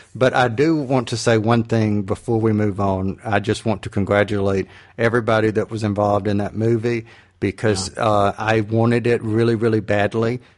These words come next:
Speaker 1: to make a hundred million simply because A, it was Wonder Woman,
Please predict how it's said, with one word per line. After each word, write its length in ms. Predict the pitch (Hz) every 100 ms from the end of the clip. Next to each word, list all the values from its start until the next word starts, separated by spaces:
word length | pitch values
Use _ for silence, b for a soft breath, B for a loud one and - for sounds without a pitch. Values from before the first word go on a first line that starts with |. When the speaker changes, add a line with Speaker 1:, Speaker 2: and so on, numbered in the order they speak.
| _
Speaker 1:
to 80 | 107
make 240 | 110 110
a 60 | 104
hundred 320 | 110 104 101
million 400 | 104 104 107 113
simply 320 | 110 110 110
because 380 | 101 98 101 - -
A, 200 | 113 104
it 100 | 104
was 180 | 104 98
Wonder 220 | 98 101
Woman, 400 | 98 104 110 113